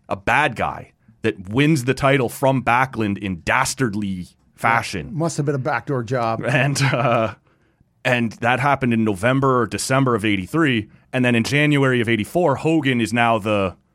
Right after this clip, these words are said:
Speaker 1: the conquering hero there to avenge Bob Backlund,
Speaker 2: Right,
Speaker 1: right? And
Speaker 2: real
Speaker 1: it's a,
Speaker 2: American.
Speaker 1: a little storytelling. So anyway, just interesting that he is the,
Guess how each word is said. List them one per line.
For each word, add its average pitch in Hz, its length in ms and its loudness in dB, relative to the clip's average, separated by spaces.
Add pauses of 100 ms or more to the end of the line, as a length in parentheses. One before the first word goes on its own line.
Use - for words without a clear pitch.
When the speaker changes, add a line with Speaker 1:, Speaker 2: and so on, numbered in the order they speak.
(560)
Speaker 1:
the - 80 0
conquering 143 480 0
hero 165 380 0
there 123 220 2
to 127 180 0
avenge 143 440 0
Bob 110 300 2
Backlund, 80 400 -4
Speaker 2:
Right, - 140 -6
Speaker 1:
right? 104 160 0
And 113 100 2
Speaker 2:
real - 120 4
Speaker 1:
it's 185 60 2
a, 160 40 0
Speaker 2:
American. 180 400 -2
Speaker 1:
a 117 40 4
little 113 320 2
storytelling. 95 1200 0
So 160 160 2
anyway, 165 280 4 (280)
just 220 180 0
interesting 165 380 2
that 120 100 0
he 175 340 0
is 110 260 -2
the, 110 340 0